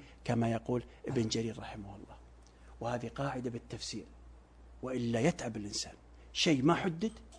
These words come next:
لا ننشغل به، نؤمن إيمان كامل ما قاله الله، أنه رأى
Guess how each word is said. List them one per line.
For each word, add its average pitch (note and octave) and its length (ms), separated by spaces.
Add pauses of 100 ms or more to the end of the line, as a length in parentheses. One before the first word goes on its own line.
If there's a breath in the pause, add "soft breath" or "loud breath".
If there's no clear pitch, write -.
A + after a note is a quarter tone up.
(1040)
لا D#3 140
ننشغل D3+ 460 (640)
به، A2+ 260 (380)
نؤمن E3+ 460
إيمان A#3 260
كامل G#3+ 380
ما A3+ 100
قاله D3+ 360
الله، B2+ 240
أنه G#3 240
رأى G#3 300